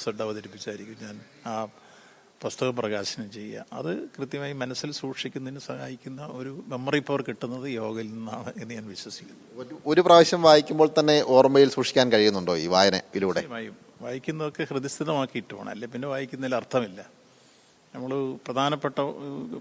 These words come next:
Speaker 1: പു-, പുസ്തകങ്ങൾ വായിക്കുമ്പോൾ അതിൽ ഇമ്പോർട്ടൻ്റ് ആയിട്ടുള്ള പോയിന്റ്സ് ഉണ്ടാകും. ആ പോയിന്റ്സ് അപ്പം തന്നെ നോട്ട് ചെയ്ത് ഹൃദയസ്ഥിതമാക്കി പോവുകയാണ് ചെയ്യുന്നത്. അതുകൊണ്ട് തന്നെ പിന്നീട് ആ പുസ്തകത്തെക്കുറിച്ച് എപ്പോഴെങ്കിലും സംസാരിക്കേണ്ടി വരുമ്പോഴോ നമ്മുടെ പ്രസംഗത്തിന് അതൊക്കെ സഹായകരമായി.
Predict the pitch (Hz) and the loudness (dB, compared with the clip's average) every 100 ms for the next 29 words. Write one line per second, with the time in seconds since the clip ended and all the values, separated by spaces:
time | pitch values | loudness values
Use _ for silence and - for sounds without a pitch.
0 | - 139 135 127 - 135 131 127 127 120 | -14 -14 -12 -12 -6 -6 -4 -4 -6 -8
1 | 127 127 127 123 123 120 120 135 131 131 | -10 -6 -6 -6 -8 -8 -6 -6 -4 -4
2 | 127 113 120 110 107 101 104 95 95 - | -4 -6 -10 -8 -8 -10 -14 -14 -16 -18
3 | - 127 123 127 135 139 135 117 131 127 | -14 -14 -10 -10 -10 -10 -12 -12 -12 -10
4 | 123 120 113 123 120 117 117 113 131 117 | -6 -8 -8 -8 -8 -8 -10 -10 -10 -8
5 | 110 - - 107 104 104 101 101 98 107 | -10 -12 -14 -12 -12 -12 -12 -14 -16 -14
6 | 110 127 143 151 135 147 - - - - | -4 -2 2 4 2 0 -6 -16 -20 -20
7 | - - _ - 127 160 156 151 139 139 | -20 -20 _ -4 4 8 8 6 0 -4
8 | 135 135 135 131 131 - 131 127 131 123 | -2 -4 -4 -4 -4 -4 -4 -4 -4 -6
9 | 117 - 123 120 120 120 113 113 123 127 | -8 -6 -6 -6 -6 -6 -6 -6 -6 -6
10 | 117 117 113 131 139 135 135 127 131 120 | -6 -6 -6 -6 -6 -6 -6 -6 -10 -14
11 | - 107 104 98 - | -10 -8 -8 -10 -14